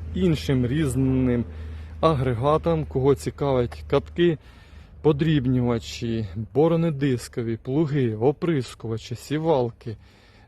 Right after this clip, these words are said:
зернові пропашні плуги, підживлюючі пристрої, ямобури садові, шини різних типів. Так що не забувайте,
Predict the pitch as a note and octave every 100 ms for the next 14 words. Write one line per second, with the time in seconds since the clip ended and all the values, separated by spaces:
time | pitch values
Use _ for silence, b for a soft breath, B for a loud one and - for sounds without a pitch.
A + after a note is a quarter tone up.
0 | - A#2 C#3 D3+ C#3 A#2+ B2+ C3 A#2 B2+
1 | A#2 - B2 F3 D#3+ C3+ A2 b b b
2 | b b b - D3+ C3 F3+ E3+ E3 -
3 | D#3+ D#3 D#3 - - A#2 A2+ G#2 F#2 b
4 | - A#2 D3 D#3+ E3+ D3+ E3+ B2 A#2 B2+
5 | A2+ A#2+ A2+ G#2+ - b b - - F3+
6 | C3+ A#2+ A#2+ A#2 B2 A2+ - A#2 A2+ G#2+
7 | A#2+ - A2+ A#2 B2+ A#2+ G#2+ G#2+ G#2 C3
8 | D#3+ G3+